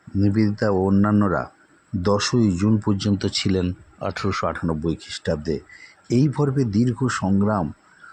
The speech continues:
ও দ্বন্দ্বের পরিণতি নিবেদিতার দৃষ্টিভঙ্গিতে ক্রম পরিবর্তন হয়েছিল।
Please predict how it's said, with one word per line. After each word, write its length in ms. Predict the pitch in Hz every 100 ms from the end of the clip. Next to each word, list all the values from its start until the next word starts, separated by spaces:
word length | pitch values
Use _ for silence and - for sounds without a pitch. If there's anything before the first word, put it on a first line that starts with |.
| - -
ও 140 | 98
দ্বন্দ্বের 540 | 87 95 104 104 110
পরিণতি 580 | 98 98 95 98 85 85 71 _ - _ -
নিবেদিতার 600 | 101 101 113 110 113 95
দৃষ্টিভঙ্গিতে 960 | 98 - - 101 98 98 98 107 85 62 - - - - - - _ -
ক্রম 300 | 110 104 104
পরিবর্তন 600 | - 101 101 104 - 98
হয়েছিল। 460 | 73 73 - 80